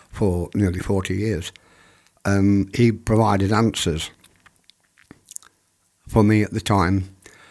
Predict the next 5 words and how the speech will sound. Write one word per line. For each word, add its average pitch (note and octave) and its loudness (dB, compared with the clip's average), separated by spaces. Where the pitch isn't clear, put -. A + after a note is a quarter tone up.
and G2 2
they A2+ 4
moved G#2+ 2
to - -8
Cornwall. F2 0